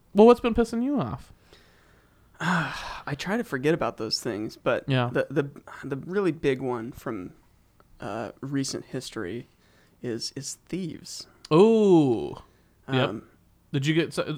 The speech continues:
Speaker 1: broken
Speaker 2: I did,
Speaker 1: into?
Speaker 2: I, I didn't. My, it wasn't my apartment, but I was on a gig in Santa Barbara.
Speaker 1: Okay.
Speaker 2: And it was, like, the best gig of all time. We had
Speaker 1: Yeah.
Speaker 2: four days near the beach, working with great clients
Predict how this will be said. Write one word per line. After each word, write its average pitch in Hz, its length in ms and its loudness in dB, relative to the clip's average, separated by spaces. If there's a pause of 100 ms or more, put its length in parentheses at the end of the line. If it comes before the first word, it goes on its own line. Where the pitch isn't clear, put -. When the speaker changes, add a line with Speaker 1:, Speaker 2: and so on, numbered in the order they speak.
Speaker 1:
broken 147 340 0
Speaker 2:
I 156 80 2
did, 170 100 -6
Speaker 1:
into? 226 180 -6 (120)
Speaker 2:
I, 143 140 -2
I 151 40 2
didn't. 185 400 -6
My, 180 160 -2
it - 280 -8
wasn't 226 180 -6
my 202 80 -4
apartment, - 540 -4
but 123 120 -4
I 131 80 -2
was 127 120 -10
on 165 140 -4
a 175 40 -2
gig 147 400 -2
in - 80 -12
Santa 143 300 -4
Barbara. 113 440 -6 (140)
Speaker 1:
Okay. 131 180 -2
Speaker 2:
And 139 60 2
it 135 60 -4
was, 139 120 -4
like, 131 240 -4 (440)
the 151 80 0
best 180 320 2
gig 147 180 2
of 135 100 -2
all 127 200 -2
time. 76 420 -8
We 101 100 -6
had - 140 -8
Speaker 1:
Yeah. 135 120 2
Speaker 2:
four 202 160 4
days 143 520 0 (360)
near 147 200 2
the 151 100 -6
beach, 120 480 -6
working 131 260 -6
with - 180 -14
great 139 240 0
clients 127 640 -4